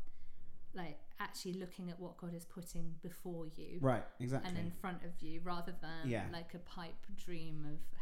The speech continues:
Speaker 1: Hey, I've imagined the perfect Christian woman, she might look a bit like this,
Speaker 2: Right.
Speaker 1: and I won't consider anybody else.
Speaker 2: Exactly.
Speaker 1: Like the grass is always greener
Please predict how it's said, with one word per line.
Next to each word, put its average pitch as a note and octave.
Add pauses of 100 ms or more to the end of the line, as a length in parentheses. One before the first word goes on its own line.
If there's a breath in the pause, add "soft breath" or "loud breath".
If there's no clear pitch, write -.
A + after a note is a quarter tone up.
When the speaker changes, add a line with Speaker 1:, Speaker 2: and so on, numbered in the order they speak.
Speaker 1:
Hey, D#3 (280 soft breath)
I've E3+
imagined D#3+
the F3
perfect E3
Christian E3+
woman, D#3+
she -
might D#3+
look E3
a -
bit -
like D#3
this, D#3+
Speaker 2:
Right. G#2+ (200)
Speaker 1:
and E3
I E3
won't E3
consider E3+
anybody D#3+
else. E3 (280 soft breath)
Speaker 2:
Exactly. B2+
Speaker 1:
Like G#2
the G2
grass -
is E3+
always E3
greener D#3